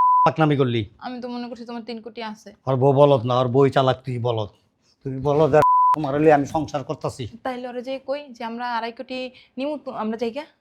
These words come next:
Speaker 1: তোর বাপের বাড়িতে টাকা এনে দিবি।
Speaker 2: আমার বাপের কি এত টাকা আছে?
Speaker 1: না থাকলে তোরে তালাক দিয়ে দেবো আমি। এক বছর ধরে জিনিসপত্র সব কিনা হইছে। এই এক বছর সব জিনিস আমিও ব্যবহার করছি, তুইও ব্যবহার করছে, তুইও করছস, ওর বউও করছে,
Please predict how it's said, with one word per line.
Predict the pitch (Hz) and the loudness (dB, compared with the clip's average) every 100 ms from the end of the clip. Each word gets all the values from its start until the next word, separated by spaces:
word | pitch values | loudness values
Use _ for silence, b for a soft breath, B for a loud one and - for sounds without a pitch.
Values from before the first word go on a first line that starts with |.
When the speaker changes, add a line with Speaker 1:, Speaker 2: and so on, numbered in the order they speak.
| _ _ _ _ _ _ _ _ _ - | _ _ _ _ _ _ _ _ _ -6
Speaker 1:
তোর | 123 | -2
বাপের | 135 135 135 | -2 0 -2
বাড়িতে | 135 127 | -4 -4
টাকা | 135 127 | -4 -2
এনে | 123 | -4
দিবি। | 110 104 95 _ _ _ | -4 -8 -12 _ _ _
Speaker 2:
আমার | - 254 240 | -14 -10 -8
বাপের | 247 240 226 | -10 -10 -14
কি | 226 | -16
এত | 226 | -18
টাকা | 233 233 240 | -20 -20 -18
আছে? | 240 - 214 | -20 -20 -2
Speaker 1:
না | 151 147 | 2 2
থাকলে | 139 143 | 0 -2
তোরে | 135 127 | -2 -2
তালাক | 131 120 | -2 -4
দিয়ে | 101 107 | -4 -6
দেবো | 107 | -8
আমি। | 98 90 _ _ _ - | -12 -14 _ _ _ -2
এক | 151 123 | 0 2
বছর | 143 151 | 0 0
ধরে | 131 147 | 2 2
জিনিসপত্র | 131 139 120 143 131 | 2 -2 -4 -8 -6
সব | - 104 | -8 -8
কিনা | 147 139 | -6 -6
হইছে। | 120 123 - _ _ b | -6 -8 -12 _ _ b
এই | 151 | 6
এক | 156 147 | 6 6
বছর | 135 139 196 190 - _ | 0 4 2 2 -6 _
সব | - 170 165 117 | 2 4 4 4
জিনিস | 180 226 - _ _ 127 | 2 2 0 _ _ -2
আমিও | 156 170 | 2 6
ব্যবহার | 175 180 190 | 8 8 6
করছি, | 190 - 262 | 4 -6 -10
তুইও | - _ - 156 | -14 _ 0 4
ব্যবহার | 139 131 127 120 | 4 2 0 -2
করছে, | 117 - 113 b b | -8 -12 -14 b b
তুইও | 196 208 | 6 8
করছস, | 208 208 247 - _ | 4 2 0 0 _
ওর | 185 | 2
বউও | 135 156 147 | 4 6 4
করছে, | 135 - 120 | 2 -8 -12